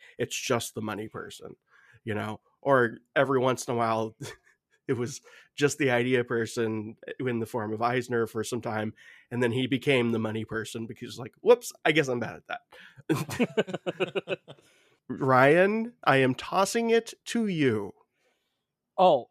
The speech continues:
Speaker 2: thanks, Dan. I will catch it.
Speaker 1: <laughs>
Speaker 2: It's actually funny that you mentioned Eisner there at the end, 'cause that transitions really well into my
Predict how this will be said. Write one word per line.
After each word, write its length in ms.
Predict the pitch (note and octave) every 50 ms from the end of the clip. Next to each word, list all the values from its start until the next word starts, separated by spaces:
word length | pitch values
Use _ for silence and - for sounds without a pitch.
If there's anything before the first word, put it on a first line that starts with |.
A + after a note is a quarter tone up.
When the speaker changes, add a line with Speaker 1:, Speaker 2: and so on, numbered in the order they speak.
| - C3+ B2+
Speaker 2:
thanks, 360 | - D3 D3 C#3+ B2+ - -
Dan. 340 | - - G2+ F#2+ G2 G2+ G#2 _
I 140 | C#3 C#3 C#3
will 180 | B2+ A2+ G#2 G2+
catch 320 | - - C3+ A#2 - -
it. 180 | F2+ E2+ D#2+ _ _ _ _ _ _
Speaker 1:
<laughs> 440 | - D3 - - F3 - - D3+ - - _ _
Speaker 2:
It's 180 | F3+ D#3 C#3+ -
actually 360 | F#3+ F3+ F#3+ - - E3 C#3
funny 240 | - - B2+ B2 B2
that 160 | A#2+ A#2+ A#2
you 80 | B2 A#2+
mentioned 320 | A#2+ A#2 A2 G#2+ A#2 A2
Eisner 340 | G#2+ G#2+ G#2+ G#2 A2+ A2 G#2+
there 180 | G#2+ G#2+ G#2 G#2
at 100 | G#2 -
the 140 | G#2 G#2
end, 260 | G#2 G#2 G2+ G2+ G2 _
'cause 180 | - A2 G2+
that 160 | A2 G#2+ A2 -
transitions 560 | - B2 A#2 A2 G#2+ A2+ - - A#2+ A2 G2+
really 180 | A2 G#2+ G#2 G#2+
well 220 | G#2 G#2 G2+ G2+
into 200 | G2+ F#2+ - -
my 520 | G#2 G#2+ G#2+ A2 A2+ A2+ A2+ A2+ A2 A2